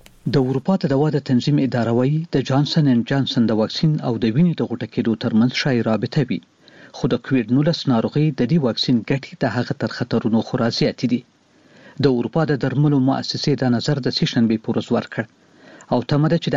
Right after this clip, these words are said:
امریکا متحده ایالتونه د دې واکسین په اړه چې موقتاً یې درولی دی، خپله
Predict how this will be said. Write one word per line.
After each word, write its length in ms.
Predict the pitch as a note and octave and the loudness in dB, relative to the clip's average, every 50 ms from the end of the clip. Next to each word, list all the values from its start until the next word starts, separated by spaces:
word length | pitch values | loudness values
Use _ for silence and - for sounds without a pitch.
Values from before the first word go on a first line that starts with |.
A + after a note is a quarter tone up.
| B2 | 0
امریکا 260 | B2 A2+ A#2 - C#3 B2+ A2+ | 0 0 0 -2 0 0 0
متحده 340 | A2+ A2 - B2+ A#2 A2 | -2 -2 -4 -4 -2 0
ایالتونه 480 | A#2 A#2 G#2+ G#2 G#2+ - - C#3+ D3 D#3 D#3 - _ _ - - - - - _ - C3 | 0 0 0 -2 -2 -2 0 2 2 2 0 -2 _ _ -20 -20 -20 -20 -20 _ -2 -2
د 20 | C3+ B2+ | 0 2
دې 80 | E3 D#3+ D3 | 2 2 0
واکسین 300 | B2 - - - C3 A#2+ - | 0 -2 -2 -2 -2 -2 0
په 60 | - A#2+ | 0 0
اړه 100 | A2+ A2 G#2+ - | 0 0 -2 -2
چې 160 | - A#2+ A#2+ | -2 0 0
موقتاً 440 | A#2 C3 D3 D#3+ - - C3 - B2+ A#2+ | 2 2 0 -2 -4 -6 -2 0 2 2
یې 100 | A#2 G#2+ - | 2 2 0
درولی 380 | A2+ A2+ G#2+ A2 B2 C3+ D3 D3 | 0 0 2 2 2 2 2 2
دی، 80 | E3+ E3+ E3 - _ _ - - - _ _ - | 0 0 -2 -4 _ _ -20 -20 -20 _ _ -12
خپله 260 | - - - G3+ E3+ | -12 -2 0 0 2